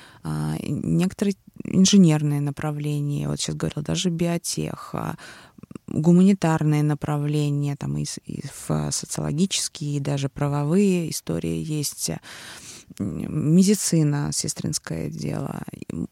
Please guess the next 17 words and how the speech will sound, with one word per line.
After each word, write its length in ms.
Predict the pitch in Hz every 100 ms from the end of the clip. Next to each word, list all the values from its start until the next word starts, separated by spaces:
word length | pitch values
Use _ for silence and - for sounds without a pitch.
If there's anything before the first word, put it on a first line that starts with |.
| -
много 640 | 85 - 185 196 208 185
направлений, 720 | 143 139 - 139 135 139 143 -
много 380 | 156 190 190 156
профессий. 640 | - 151 - - - - _ - - -
Но 200 | 180 -
здесь 280 | 165 208 -
даже 260 | 180 180 180
не 100 | 180
важно, 420 | 190 208 190 185 - - _ _ -
к 80 | -
какому, 520 | 190 - 233 185 147
к 40 | -
какому 440 | 170 - 269 233
это 160 | 185 180
выбирает 400 | 185 185 196 196
конкретный 480 | 180 170 185 185 180
человек, 500 | - 180 190 165